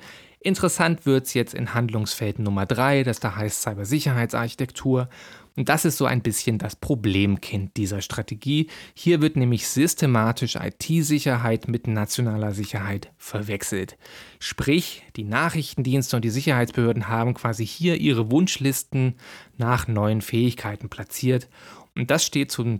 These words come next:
Teil im Widerspruch zu den Maßnahmen, die ich in den vorherigen Dis-, äh, Kapiteln andiskutiert habe. Ähm, und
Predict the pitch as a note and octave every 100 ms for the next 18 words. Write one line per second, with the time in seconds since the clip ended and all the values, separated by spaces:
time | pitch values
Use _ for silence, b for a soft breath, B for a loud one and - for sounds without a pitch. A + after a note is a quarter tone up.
0 | - - D3+ E3 D#3 B2+ A2 B2 D3+ C3+
1 | - B2 - - A#2+ A2 G#2+ A#2 B2 B2+
2 | A2+ A2 A2+ G2+ A2 G#2 B2+ C3+ D#3 C#3
3 | A#2+ G#2+ - - B2 A#2 A#2 - A#2 A#2
4 | A2 A#2+ A2 - B2+ - A2+ - G#2+ A2+
5 | C#3+ B B B B B B - B2 A#2+
6 | A2+ A2 A#2+ C3+ B2 -